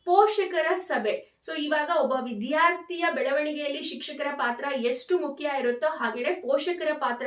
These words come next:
ಕೂಡ ಅಷ್ಟೇನೆ ಮುಖ್ಯ ಇರುತ್ತೆ. ಯಾಕಂತ ಹೇಳಿದ್ರೆ, ಆ, ಶಾಲೆ ಬಿಟ್ರೆ ಮಗು ಹೆಚ್ಚಾಗಿ ಸಮಯವನ್ನ ಕಳೀತಕ್ಕಂಥದ್ದೇ ಮನೆಯಲ್ಲಿ. ಹಾಗಾಗಿ ಪೇರೆಂಟ್ಸ್ ಸ್ಪೆಷಲ್ ಕೇರ್ ಅನ್ನ ತಗೋಬೇಕು. ಯಾರೆಲ್ಲ,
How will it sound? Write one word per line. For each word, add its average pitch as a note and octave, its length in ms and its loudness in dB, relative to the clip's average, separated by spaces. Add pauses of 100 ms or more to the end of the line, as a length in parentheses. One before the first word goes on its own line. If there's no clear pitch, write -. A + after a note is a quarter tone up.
ಕೂಡ B3 180 -2
ಅಷ್ಟೇನೆ A#3+ 380 -4
ಮುಖ್ಯ A3+ 360 -4
ಇರುತ್ತೆ. G#3 640 -6
ಯಾಕಂತ G4 260 2
ಹೇಳಿದ್ರೆ, C#4 640 0
ಆ, B3+ 340 4 (200)
ಶಾಲೆ F#4 420 4
ಬಿಟ್ರೆ F#4+ 280 2
ಮಗು E4 320 4
ಹೆಚ್ಚಾಗಿ D4+ 480 0
ಸಮಯವನ್ನ C4+ 480 -2 (100)
ಕಳೀತಕ್ಕಂಥದ್ದೇ B3 760 -2
ಮನೆಯಲ್ಲಿ. A3+ 500 -2 (340)
ಹಾಗಾಗಿ C#4 640 -2 (120)
ಪೇರೆಂಟ್ಸ್ E4 720 0
ಸ್ಪೆಷಲ್ F4+ 540 -2
ಕೇರ್ D4 160 0
ಅನ್ನ C4+ 120 0 (100)
ತಗೋಬೇಕು. A3 480 0
ಯಾರೆಲ್ಲ, A#3 300 -2